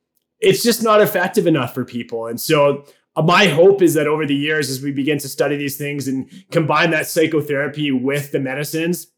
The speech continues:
and proper integration, and, and, and that's something that the rehab model of today doesn't really have. Like, the second you leave a rehab facility,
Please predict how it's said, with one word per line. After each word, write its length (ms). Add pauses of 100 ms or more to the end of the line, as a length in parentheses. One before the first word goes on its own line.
(800)
and 380 (180)
proper 300
integration, 800
and, 240 (260)
and, 400 (140)
and 320 (160)
that's 220
something 320
that 160
the 80
rehab 340
model 220
of 80
today 260
doesn't 280
really 180
have. 380
Like, 240 (260)
the 80
second 460
you 200
leave 440
a 100
rehab 420
facility, 720